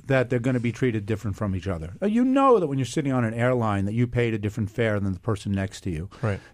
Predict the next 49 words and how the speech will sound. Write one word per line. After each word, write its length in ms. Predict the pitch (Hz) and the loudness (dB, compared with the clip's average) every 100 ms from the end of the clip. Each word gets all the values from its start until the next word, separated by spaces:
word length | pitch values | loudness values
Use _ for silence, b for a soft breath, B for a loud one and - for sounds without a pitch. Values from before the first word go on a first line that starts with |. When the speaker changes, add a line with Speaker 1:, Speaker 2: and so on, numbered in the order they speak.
| - | 0
Speaker 1:
That 220 | 247 339 | 0 0
should 180 | - 285 | -4 -2
become 340 | 226 - 214 | -2 2 0
more 240 | 185 190 190 | 2 0 0
the 100 | 185 | 0
norm. 480 | 180 202 180 76 - b b b | 0 -2 -4 -6 -14 b b b
That, 260 | 151 151 165 | 0 2 0
again, 340 | 151 151 196 | 0 2 0
it 120 | 127 | 0
shouldn't 240 | - 226 196 | -2 0 0
be 140 | 220 | 0
just 160 | 160 117 | -2 0
lowest 420 | 127 156 139 - | 2 4 2 -2
common 380 | - 139 139 117 | -2 0 0 -2
denominator 560 | 113 131 131 123 117 | 0 0 2 2 0
marketing. 560 | 110 123 180 110 78 82 | 0 0 0 -2 -4 -6
It 160 | 117 113 | -6 -2
should 200 | 165 143 | -2 0
be 180 | 156 | 2
that, 280 | 143 139 135 107 B B | 4 2 0 -4 B B
you 80 | 180 | 0
know 120 | 247 | 2
what, 180 | 262 - | 2 2
I'm 260 | 147 247 | 0 2
gonna 200 | 233 220 | 2 0
be 100 | 196 | 0
treated 360 | 165 185 190 170 | -2 0 -2 0
differently 380 | 135 151 165 156 | -2 -2 -2 -2
based 440 | 110 127 175 - | 2 2 2 0
on 220 | 131 156 | 0 2
my 180 | 139 165 | 0 0
value 380 | 139 127 151 160 | 2 2 2 0
to 120 | 175 | -2
the 120 | 185 | -4
firm. 380 | 156 226 254 101 - b b b | -2 0 0 -2 -6 b b b
Uh, 120 | 131 143 | -2 2
and 160 | 147 | 2
so 140 | 151 175 | 4 0
part 260 | - 254 | 2 0
of 80 | 285 | 0
it 80 | 156 | 2
is 240 | 135 123 | 0 0
we're 160 | 139 147 | 0 0
not 180 | 156 170 | 2 2
only 200 | 160 139 | 2 2
legitimizing 880 | 135 127 107 208 359 165 101 110 110 | 0 0 4 2 2 -2 -2 -2 -2
those 200 | 104 110 | -2 -2
ideas, 440 | 98 98 98 101 | -2 -2 -2 0
we're 160 | 123 | -2